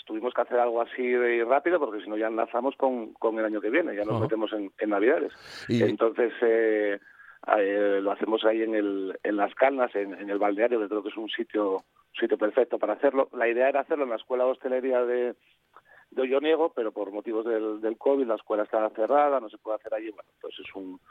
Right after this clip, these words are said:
Speaker 1: un poco caos este año para, para hacer esto. Si ya de normal es, es complicado organizarlo, este año no te quiero ni contar.
Speaker 2: ¿Hu-, hubo algún momento en el que tuviste un bajón y dijiste, "Jo, esto no sale"?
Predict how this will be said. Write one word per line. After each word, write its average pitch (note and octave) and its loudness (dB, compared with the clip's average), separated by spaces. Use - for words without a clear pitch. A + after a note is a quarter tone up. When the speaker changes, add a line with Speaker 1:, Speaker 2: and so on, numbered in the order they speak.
Speaker 1:
un G#2+ -10
poco A2+ 2
caos A2 2
este G#2+ -4
año A2 0
para, G2 -2
para G#2 0
hacer G#2+ 0
esto. G2+ -6
Si G#2+ -6
ya B2+ 6
de D#3 4
normal B2+ 0
es, B2+ -4
es C3+ -4
complicado B2+ 0
organizarlo, A2+ -2
este A#2+ -6
año A#2 -6
no A#2 -12
te A2+ -8
quiero B2+ -4
ni A2 -12
contar. - -14
Speaker 2:
¿Hu-, C#3+ 2
hubo E3+ 2
algún E3 2
momento E3+ 0
en E3+ 0
el D3+ 0
que C#3+ 2
tuviste D3 -2
un D#3 0
bajón D#3 0
y D#3+ 2
dijiste, C#3 -2
"Jo, - -2
esto A2+ -2
no G#2+ 0
sale"? E2+ -4